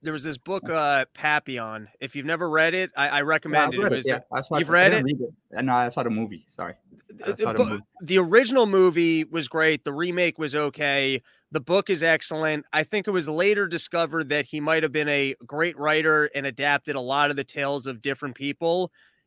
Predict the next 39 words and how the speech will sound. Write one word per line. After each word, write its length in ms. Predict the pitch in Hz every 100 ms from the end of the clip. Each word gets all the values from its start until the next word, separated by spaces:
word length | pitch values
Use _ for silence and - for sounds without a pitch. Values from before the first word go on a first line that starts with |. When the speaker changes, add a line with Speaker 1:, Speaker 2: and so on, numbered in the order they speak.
| _
Speaker 1:
Doesn't 280 | - 214 233
matter. 400 | 175 151 123 107 - _
When 140 | 147
I 80 | 185
read 200 | 214 214
that 160 | 202 -
book 200 | 185 180
in 60 |
high 240 | 156 160 160
school, 280 | - 151
it 60 | 147
was 140 | 139
one 140 | 135 151
of 60 |
the 60 | 151
most 240 | 143 139 143
inspiring 560 | 127 - 143 147 143
things 220 | 135 139
I'd 140 | 127 120
read, 260 | 156 165
'cause 180 | 127 147
it 60 | 139
was 160 | 135
really 340 | 135 156 147 135
a 240 | 131 127 - - _ -
testimony 640 | - 196 - 180 175 175
to 120 | 160 143
the 80 |
power 420 | 131 143 151 151 143
of 120 | -
persistence. 840 | 135 - 165 151 - 117 110 - -
But 160 | 135 -
he 160 | 220
describes 560 | 226 196 - 160 151 131
being 240 | 156 151
in 80 | 147
this 140 | 131
one 300 | 131 151 151
jail 600 | 127 151 160 139 123 120